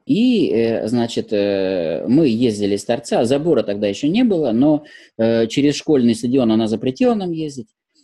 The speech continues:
Вот здесь такой огромный-огромный двор. И мы проезжали через двор, у меня всегда были натянутые отношения с жильцами двора.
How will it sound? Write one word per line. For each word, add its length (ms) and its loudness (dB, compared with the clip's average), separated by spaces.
Вот 260 -2
здесь 320 0
такой 280 0
огромный-огромный 1300 0
двор. 840 -6
И 260 -2
мы 160 -2
проезжали 520 -4
через 300 -8
двор, 220 -6
у 40 -4
меня 240 -4
всегда 300 -10
были 180 -6
натянутые 540 -6
отношения 500 -12
с 60 -18
жильцами 480 -10
двора. 520 -4